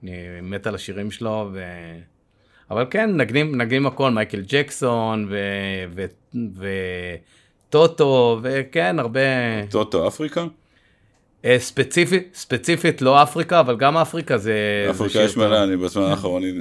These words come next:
Speaker 2: נתקלתי בהמון ביצועים נורא מפתיעים.
Speaker 1: כן, כן, כן, זה להקה, זה להקה ממש טובה. אה, אנחנו ספציפית מנגנים את Hold the Line, אבל, אה, אבל כן, יש להם, אה, אפריקה זה... שיר עם מיליון,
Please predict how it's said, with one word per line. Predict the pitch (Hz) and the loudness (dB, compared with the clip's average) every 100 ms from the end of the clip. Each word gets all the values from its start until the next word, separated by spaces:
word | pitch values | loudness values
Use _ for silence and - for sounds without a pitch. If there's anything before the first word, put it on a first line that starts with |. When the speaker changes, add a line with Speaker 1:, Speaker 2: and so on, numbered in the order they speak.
| 85 87 | -4 -4
Speaker 2:
נתקלתי | 85 87 - 90 90 | -2 -4 -4 -6 -4
בהמון | 90 82 85 90 | -6 -4 -4 -4
ביצועים | 95 95 101 92 | -4 -4 -2 0
נורא | 90 87 | 0 -2
מפתיעים. | 92 - 90 87 82 - - _ - | -4 -4 -2 -2 -4 -10 -20 _ 0
Speaker 1:
כן, | 123 120 107 104 - | 4 4 2 -4 -6
כן, | - 117 | -4 -2
כן, | 113 113 | 0 0
זה | 98 | 0
להקה, | 98 92 123 120 | -2 0 -2 -2
זה | 90 90 | -6 -8
להקה | 87 - 135 | -4 2 4
ממש | 107 110 127 | 4 0 -2
טובה. | - 95 101 113 101 | -4 -2 2 2 2
אה, | 98 95 92 92 92 87 - _ _ - | -2 -6 -8 -8 -10 -14 -16 _ _ -6
אנחנו | 95 107 131 | -4 -2 -4
ספציפית | - 104 117 | -6 -6 -4
מנגנים | 117 104 110 | -4 -2 -4
את | 110 | -2
Hold | 98 117 | -2 -2
the | 110 117 | 0 4
Line, | 127 110 98 | 4 2 -2
אבל, | 90 95 95 | -4 -6 -6
אה, | 95 98 95 95 95 92 87 90 _ _ _ - | -6 -6 -6 -6 -6 -8 -10 -14 _ _ _ -12
אבל | 92 - | -10 -2
כן, | 117 104 98 107 | -2 -2 -6 -10
יש | 127 - | -14 -4
להם, | 120 107 98 | -2 -2 -4
אה, | 95 95 90 87 85 82 85 104 | -6 -8 -10 -12 -14 -16 -12 -8
אפריקה | 95 - - 92 | -6 -6 -6 -6
זה... | 92 87 82 82 _ _ _ _ _ - | -6 -10 -12 -16 _ _ _ _ _ -12
שיר | - 101 | -6 -4
עם | 104 | -2
מיליון, | 98 92 98 104 113 | -4 -4 -6 -2 0